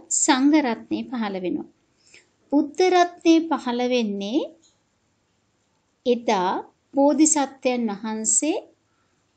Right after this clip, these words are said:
වෙසක් පුර පසළොස්වක පොහොය දවසක ඇසතු බෝධි මූලයේදී තමයි පුතේ බුද්ධත්වයට පත් වුනේ. ඒ දවසේ බුද්ධ රත්නේ පහළ වෙනවා. අනතුරු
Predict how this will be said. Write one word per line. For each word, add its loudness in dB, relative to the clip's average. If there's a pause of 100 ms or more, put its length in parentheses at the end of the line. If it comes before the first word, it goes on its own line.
(960)
වෙසක් 2
පුර 0
පසළොස්වක -4
පොහොය 0
දවසක -4 (420)
ඇසතු 0
බෝධි 0
මූලයේදී -4
තමයි -8
පුතේ -4
බුද්ධත්වයට -2
පත් -6
වුනේ. -8 (840)
ඒ 2
දවසේ 0 (600)
බුද්ධ 0
රත්නේ 0
පහළ -6
වෙනවා. -6 (1900)
අනතුරු 2